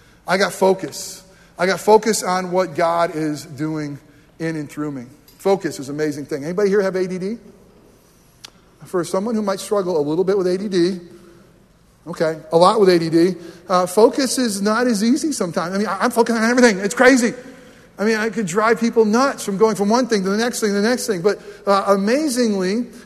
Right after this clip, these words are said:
uh, God had given Nehemiah laser focus. So much so that he could hear those things around him and say, "No, can't do it." I mean, focus is so important from the very beginning. Haven't you always heard, "Keep your eye on the ball, keep your eye on the ball, keep your eye on the ball"? Can't do anything without focus.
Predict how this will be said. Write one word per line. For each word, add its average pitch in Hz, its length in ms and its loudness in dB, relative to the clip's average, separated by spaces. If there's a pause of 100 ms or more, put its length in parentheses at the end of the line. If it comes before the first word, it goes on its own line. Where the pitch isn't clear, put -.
uh, 185 160 0
God 226 400 2
had 214 140 2
given 214 300 0
Nehemiah 220 680 -2
laser 202 500 2
focus. - 760 -2 (420)
So 220 180 2
much 226 160 -2
so 208 260 4
that 185 100 2
he 208 140 -2
could 196 180 -6
hear 214 220 -4
those 196 160 -2
things 185 180 -6
around 185 160 -2
him 190 60 -6
and 175 80 -8
say, 165 280 -2 (260)
"No, 180 180 0
can't 165 400 -8
do 170 140 0
it." 143 120 -6 (420)
I 185 60 -4
mean, 196 220 -2
focus 240 480 2
is 220 80 -4
so 226 100 2
important 208 320 -2
from 180 80 -8
the 175 60 -8
very 196 280 2
beginning. 175 380 -6
Haven't 190 160 -6
you 196 60 -2
always 190 180 -2
heard, 196 180 -2
"Keep 190 180 -10
your 185 100 -2
eye 180 80 -2
on 185 40 -6
the 180 60 -8
ball, 185 260 -4
keep 185 200 -12
your 190 100 -4
eye 185 60 -6
on 180 60 -10
the 175 60 -12
ball, 180 300 -6
keep 180 160 -12
your 190 80 -4
eye 180 60 -6
on 180 60 -6
the 170 60 -12
ball"? 175 300 -10 (580)
Can't 208 200 -8
do 175 100 -8
anything 196 180 -6
without 135 280 -10
focus. - 520 -14